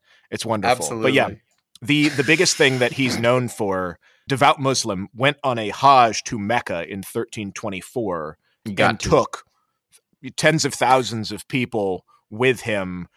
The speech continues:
Speaker 1: lavish gift giving all along the trail was said to, and who knows how much of this is,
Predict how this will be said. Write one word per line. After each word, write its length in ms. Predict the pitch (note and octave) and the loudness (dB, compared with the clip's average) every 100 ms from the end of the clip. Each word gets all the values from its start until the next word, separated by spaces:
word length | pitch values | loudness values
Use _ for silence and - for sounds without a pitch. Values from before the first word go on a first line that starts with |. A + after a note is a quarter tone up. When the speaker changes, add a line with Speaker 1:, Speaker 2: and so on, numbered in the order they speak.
| _ _ _ | _ _ _
Speaker 1:
lavish 640 | G2+ B2 D#3 C#3+ A#2+ - G2+ | 2 4 4 2 0 -2 0
gift 320 | B2+ - G#2 | -2 -2 -6
giving 400 | A#2+ G#2 G#2 G2 | -6 -4 -6 -4
all 360 | B2 B2+ C3 | 2 4 4
along 280 | A#2 A#2 A2+ | 4 4 4
the 80 | G2+ | -4
trail 720 | - - A#2 A2 G#2 F#2+ F#2+ _ _ _ _ _ _ _ | -8 -4 -2 0 0 -2 -8 _ _ _ _ _ _ _
was 180 | A#2+ B2 | -4 0
said 280 | - D3+ B2+ | 4 4 2
to, 120 | B2+ | -2
and 120 | A2 B2+ | 0 0
who 100 | C#3+ | 2
knows 240 | A2+ G2+ | 2 0
how 160 | A2+ G2+ | -2 -2
much 220 | G2 - | -4 -6
of 100 | E2+ | -10
this 220 | F2+ - | -8 -8
is, 260 | E2 E2 | -10 -10